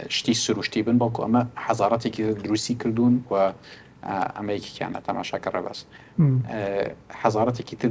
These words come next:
Speaker 1: دروستی کردوون لەبەرەوەی لە خەتی، خەتی زۆر ڕاست دەچن. ئەگەر سروشتی بووایە بەو شێوە ڕاستە دروست نابوو.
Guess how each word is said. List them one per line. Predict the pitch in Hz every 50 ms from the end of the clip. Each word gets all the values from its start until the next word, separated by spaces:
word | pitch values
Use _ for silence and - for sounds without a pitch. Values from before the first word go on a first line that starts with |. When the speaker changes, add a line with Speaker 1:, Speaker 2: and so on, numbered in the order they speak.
| 110
Speaker 1:
دروستی | 117 117 117 113 - -
کردوون | 120 110 117 113 110
لەبەرەوەی | 107 113 117 120 120 117 110
لە | 104 - -
خەتی، | - 117 113 - 113 104 104 104 - - - - -
خەتی | - 123 120 117 104 101 101
زۆر | 107 107 104 101 110
ڕاست | 104 95 - - -
دەچن. | 101 - - 98 92 92
ئەگەر | 95 101 101 - -
سروشتی | - 110 101 101 - - 123 113
بووایە | 113 107 107 104
بەو | 110 107 104 -
شێوە | - 107 104 101
ڕاستە | 104 98 - - 110 104
دروست | 104 104 104 101 -
نابوو. | 104 95 92 92